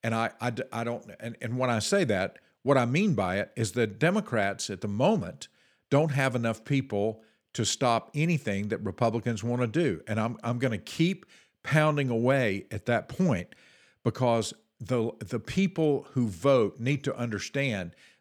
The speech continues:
that this is not, we are not suffering. We are not refusing to protect life in the womb because Democrats are holding up the process. Now, it's true that Democrats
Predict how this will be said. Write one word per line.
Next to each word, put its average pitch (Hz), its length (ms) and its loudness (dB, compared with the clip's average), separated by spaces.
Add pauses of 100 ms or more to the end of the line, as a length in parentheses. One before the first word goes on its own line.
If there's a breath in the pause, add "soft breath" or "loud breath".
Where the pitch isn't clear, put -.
that 110 420 -2
this 135 240 0
is 120 140 0
not, 139 500 0
we 127 140 2
are 120 120 2
not 135 460 -2
suffering. 107 560 -2
We 117 120 0
are 113 80 0
not 127 420 0 (680 loud breath)
refusing 113 760 0
to - 120 -6
protect 120 420 -4
life 117 340 0
in 117 60 -2
the 104 80 -2
womb 113 520 -2 (140)
because 107 680 -2 (120)
Democrats 110 640 -2
are 101 80 -4
holding 113 320 0
up 113 140 -4
the 104 80 -10
process. - 640 -4 (340 soft breath)
Now, 139 160 2
it's 127 120 -4
true 170 320 0
that 123 300 -6
Democrats 131 800 -4